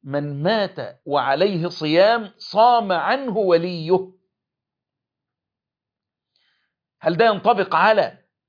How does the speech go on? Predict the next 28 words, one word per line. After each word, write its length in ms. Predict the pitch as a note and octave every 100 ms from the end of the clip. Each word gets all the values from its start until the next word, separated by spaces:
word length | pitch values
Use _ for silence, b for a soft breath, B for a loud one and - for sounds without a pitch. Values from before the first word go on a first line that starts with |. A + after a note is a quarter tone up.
| _ _ _ _ _
ال-، 320 | D3+ C#3+ C#3+ C#3
ال-، 720 | C3+ C#3 C#3+ C3+ C3 B2+ B2+
هذا 220 | F3 A3+
الصيام 420 | A3+ - F3+ A#3+ C4+
أم 200 | - F3
لا؟ 300 | E3+ F3+ - -
لأن 200 | E3 F3+
في 120 | F#3+
علماء 340 | D3 E3+ G3+
يقولوا، 380 | F3+ A3 A3+ - _ _ _ _ _ -
آه، 180 | D#3 E3
من 180 | D#3
مات 140 | F#3+ G3+
عليه 240 | E3 G3
صيام 240 | F3+ G3+ F#3+
صام 220 | G3+ F#3+
عنه 160 | G#3
وليه، 180 | G3+ A#3
ده 220 | F#3 A3
صيام 300 | G3 G#3 A3
النذر 680 | G#3 G3 D#3+ G#2 - - _ _ _ _ _ _ _ _ _ _ _ _ _ _
مش 340 | D3+ G#3 G#3+ F#3
رمضان 480 | F3+ F3+ G3+ F3+
خالص، 380 | - D3 A#2 -
مش 120 | D#3+
قضاء 320 | - G3 G#3 G3
رمضان، 500 | F3 E3+ F3+ G#2+ _ _ _ _ _ _ _ _ _ _
ولكن 580 | - D3 G#3+ A#3 A3+ G3